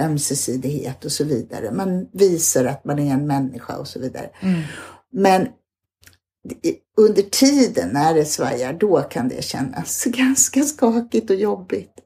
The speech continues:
Speaker 2: Just det. Du, när, när, återigen då, när det gäller små föräldrar, äh, små barn, småbarnsföräldrar, eh, så, så betonar man ju väldigt mycket vikten av samarbete mellan föräldrarna, för det behövs ju så mycket. Alltså, ba-, man kan inte lägga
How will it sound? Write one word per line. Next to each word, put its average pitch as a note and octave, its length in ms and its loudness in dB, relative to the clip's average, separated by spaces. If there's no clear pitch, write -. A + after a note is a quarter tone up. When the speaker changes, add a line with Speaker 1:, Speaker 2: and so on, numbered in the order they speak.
Speaker 2:
Just E3 260 -12
det. F3+ 80 -20
Du, G3+ 120 4
när, G3 320 4
när, F#3+ 220 -2
återigen G3+ 480 2
då, F3 60 2
när D#3+ 140 0
det D#3+ 80 2
gäller D#3 200 0
små D3+ 340 -4
föräldrar, D3 640 0
äh, E3 60 2
små F3+ 180 0
barn, F3 480 2
småbarnsföräldrar, E3 1040 -2
eh, F3 240 4
så, G3+ 340 2
så - 160 0
betonar G3 340 2
man F#3 140 4
ju F#3 60 2
väldigt G3+ 540 2
mycket F#3+ 360 0
vikten E3 320 0
av E3 60 -4
samarbete D3+ 680 -2
mellan D3+ 340 0
föräldrarna, F#3 580 0
för E3+ 160 -4
det F3 120 4
behövs G3 720 2
ju D3+ 140 -4
så D3 160 -4
mycket. D3 380 -4
Alltså, E3 160 -2
ba-, E3 200 0
man E3+ 140 -2
kan E3+ 140 0
inte E3+ 160 -2
lägga E3 420 2